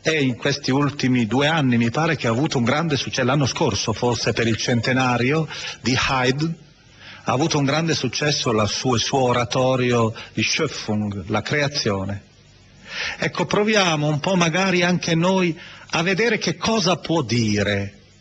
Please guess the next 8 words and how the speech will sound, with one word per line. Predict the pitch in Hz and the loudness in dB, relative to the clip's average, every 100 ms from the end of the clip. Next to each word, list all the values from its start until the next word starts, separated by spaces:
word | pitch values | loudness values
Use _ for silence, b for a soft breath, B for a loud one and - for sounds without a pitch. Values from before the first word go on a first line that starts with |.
| - B B B | -20 B B B
questa | - 196 - - 233 | -2 0 0 0 0
pagina | - 196 202 208 175 196 185 175 - | 2 0 0 0 0 2 2 0 -2
attraverso | 156 - 165 165 196 185 - 175 165 151 | -4 -2 0 0 0 0 0 -2 -2 0
la | 147 | 0
rimeditazione | 147 190 202 190 165 160 147 - - 135 127 127 123 120 - - | 2 2 2 2 0 0 -2 -2 -2 2 2 2 0 0 -4 -4
di | 143 | 0
una | 160 | 2
musica. | 151 120 104 104 95 - 98 | 2 2 2 -2 -6 -8 -14